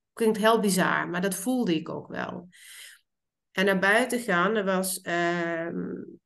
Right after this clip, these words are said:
ik, ik ben inmiddels gescheiden. Toen woonde ik wel in een, eh, woonhuis. Eh, en dan kon je gewoon met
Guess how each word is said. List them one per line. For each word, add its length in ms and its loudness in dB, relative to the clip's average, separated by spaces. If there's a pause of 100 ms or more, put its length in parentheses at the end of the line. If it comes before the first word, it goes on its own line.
(360)
ik, 300 -6
ik 360 -8
ben 140 0
inmiddels 340 0
gescheiden. 460 0
Toen 160 -2
woonde 320 2
ik 120 -2
wel 500 2
in 140 -4
een, 280 0
eh, 160 -4
woonhuis. 840 0
Eh, 440 -4
en 60 -2
dan 100 -4
kon 120 -2
je 80 2
gewoon 320 -2
met 300 0